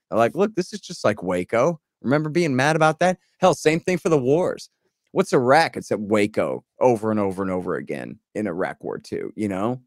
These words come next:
The Delta Force showing up and obliterating everyone and moving on to the next one. I've seen that movie before, <laughs> you know? Um, so, yeah, the parallels are important,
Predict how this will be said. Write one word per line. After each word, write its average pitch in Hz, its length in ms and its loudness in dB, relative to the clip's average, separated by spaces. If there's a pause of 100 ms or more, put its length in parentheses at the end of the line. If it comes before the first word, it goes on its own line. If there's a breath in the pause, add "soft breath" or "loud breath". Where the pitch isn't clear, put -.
The 135 140 4
Delta 127 360 4
Force 98 500 -2
showing 110 420 4
up 87 260 0
and 90 260 -8
obliterating 104 800 0
everyone 87 480 -4
and 92 140 -2
moving 92 340 -4
on 85 200 -2
to 76 100 -6
the 62 80 -8
next 67 340 -10
one. - 300 -12 (320)
I've 113 120 -2
seen 127 280 -2
that 110 180 0
movie 101 280 0
before, 95 560 2
<laughs> 65 40 -8
you 117 180 0
know? 127 340 -2 (480)
Um, 98 400 0 (680)
so, 110 500 2 (800)
yeah, 135 260 6
the 107 120 0
parallels 151 640 8
are 127 140 6
important, 113 540 0